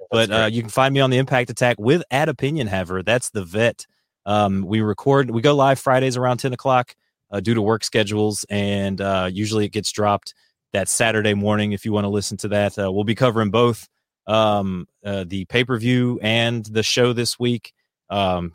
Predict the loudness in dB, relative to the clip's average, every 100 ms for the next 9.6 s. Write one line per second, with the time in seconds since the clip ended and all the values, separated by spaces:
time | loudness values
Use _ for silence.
0 | -6 -6 -4 -2 0 2 0 0 -2 2
1 | 2 2 0 0 -2 0 0 0 0 0
2 | 0 -4 -2 -2 -2 -2 -6 -4 -2 -2
3 | -4 -4 -2 -4 _ _ 0 2 4 2
4 | 2 0 -2 -4 -2 0 2 0 -4 -2
5 | -4 -2 0 2 0 0 2 4 4 2
6 | 0 _ _ -12 -4 0 0 -2 -10 -6
7 | -2 -2 -4 -4 -4 -6 _ _ _ -10
8 | -2 -2 0 -2 -4 -6 -16 -8 -4 0
9 | -2 -2 -4 -4 -4